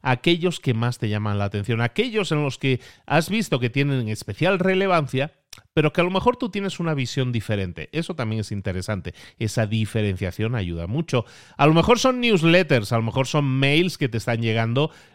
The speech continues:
mm, yo qué sé, periódicamente, a lo mejor es una vez al día, una vez a la semana. Hay personas que envían cada día, hay personas que envían por semana.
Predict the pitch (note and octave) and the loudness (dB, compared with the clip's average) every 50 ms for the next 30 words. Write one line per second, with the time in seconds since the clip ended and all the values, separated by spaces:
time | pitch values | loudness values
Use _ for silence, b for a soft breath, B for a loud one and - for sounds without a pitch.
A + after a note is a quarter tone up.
0 | B _ - A#2 A2 F2+ - - F#2 - E2 - - - G3+ - - - G2 D#2+ | B _ -10 -8 -8 -8 -12 -16 -14 -16 -14 -14 -8 -8 -8 -6 -4 -6 -6 -6
1 | F2 F#2 - G2 F#2 G#2+ A2+ A2+ G2+ A2+ G2+ G2 G2 G2+ - G#2+ G2 G2 G2 - | -6 -8 -6 -6 -2 -2 -2 -2 -2 -2 -4 -4 -4 -6 -6 -6 -6 -6 -6 -6
2 | - F#2+ F2+ F2 F2 F2 E2 - F2+ E2 F2 F#2 G2+ C#3 F#3 F3 D#3+ C#3+ C#3+ C#3 | -8 -8 -8 -8 -8 -10 -10 -8 -8 -8 -6 -2 0 2 2 4 4 2 2 0
3 | A#2+ A2 F#2+ F#2+ F#2+ - - C#2+ C#2+ - - - A2 A2+ C#3+ F#3+ F#3 D#3+ D3+ - | -2 -4 -6 -6 -8 -10 -12 -12 -12 -12 -8 -8 -4 0 0 0 2 0 -2 -4
4 | - - - F#2 F2 - A2 G2+ F#2+ - G2+ F2 F#2 F#2+ F#2 - A#2 A2+ B2 C#3 | -6 -8 -8 -8 -8 -6 -6 -6 -6 -6 -8 -6 -6 -6 -6 -2 -2 0 0 0
5 | C#3+ B2+ A2+ G#2 G#2 - F2 E2+ F#2 F2 F2 - F2+ E2 E2+ F2 E2 - A2 - | 0 0 -2 -2 -2 -6 -8 -6 -8 -8 -8 -8 -10 -8 -8 -8 -8 -8 -8 -6
6 | - C#3+ C3+ C3+ B2+ C3 | -4 -2 -2 0 0 -2